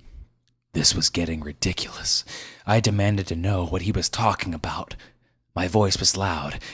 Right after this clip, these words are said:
and I must have surprised him, because he started coughing up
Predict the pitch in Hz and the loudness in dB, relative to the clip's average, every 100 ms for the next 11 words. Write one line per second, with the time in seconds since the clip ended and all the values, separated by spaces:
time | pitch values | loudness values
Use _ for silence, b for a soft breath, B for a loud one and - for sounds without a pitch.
0 | - 98 101 104 101 98 - - 104 104 | -2 2 4 4 4 2 0 2 2 2
1 | 101 - 80 90 B B B _ _ 95 | 2 -2 -4 -4 B B B _ _ -4
2 | 92 87 87 - - 87 92 - 87 - | -2 0 2 2 0 -2 -4 -2 0 -2
3 | 87 90 - - | -4 -6 -2 -2